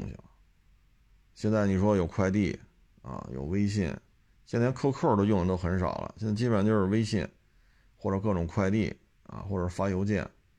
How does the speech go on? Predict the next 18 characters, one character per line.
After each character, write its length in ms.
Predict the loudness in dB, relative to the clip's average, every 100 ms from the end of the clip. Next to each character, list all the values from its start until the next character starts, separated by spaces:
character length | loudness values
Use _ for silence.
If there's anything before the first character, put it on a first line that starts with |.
| _ _ _ _ _ _ _ _ _ _ -20
啊， 140 | -20 -20 _
然 160 | -10 -4
后 140 | 0
一 40 | 2
些 100 | 2
短 200 | 0 -2
视 120 | 0
频 180 | 0 2
平 180 | 2 2
台 300 | 0 -2 -6 _ _ _ _ _ _
等 580 | -4 0 2 2 2 0
等 240 | -2 -8
等 240 | -10 -12
等， 100 | -12 -18 _ _ _ _ -20 _
就 180 | -6
是 60 | -6
这 140 | -6
些。 160 | -10 -16